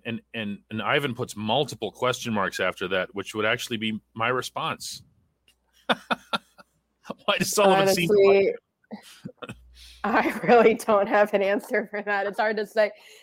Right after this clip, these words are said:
Speaker 2: I mean, in Calgary, he, he wasn't producing a whole lot, but he was, you know, good defensively. He's really not even
Speaker 1: No.
Speaker 2: so much that here. Uh, he does kill penalties, but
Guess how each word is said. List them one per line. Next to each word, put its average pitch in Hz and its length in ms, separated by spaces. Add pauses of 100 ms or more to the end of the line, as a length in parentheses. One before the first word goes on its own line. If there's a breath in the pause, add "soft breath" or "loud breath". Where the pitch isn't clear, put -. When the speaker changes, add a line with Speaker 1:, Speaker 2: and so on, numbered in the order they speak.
(180 soft breath)
Speaker 2:
I 214 80
mean, 226 180
in 226 100
Calgary, 240 520
he, 226 360
he 220 140
wasn't 220 260
producing 240 380
a - 20
whole 202 140
lot, 196 220
but 190 100
he 196 120
was, 190 220
you 185 140
know, 185 300 (260)
good 220 240 (340)
defensively. 196 600
He's 185 160
really 233 260
not 185 220
even 180 340 (380)
Speaker 1:
No. 92 260 (300)
Speaker 2:
so - 180
much 196 280
that 208 300
here. 190 440 (360 soft breath)
Uh, 196 600
he 226 200
does 226 500 (340)
kill 226 240
penalties, 220 560
but 190 300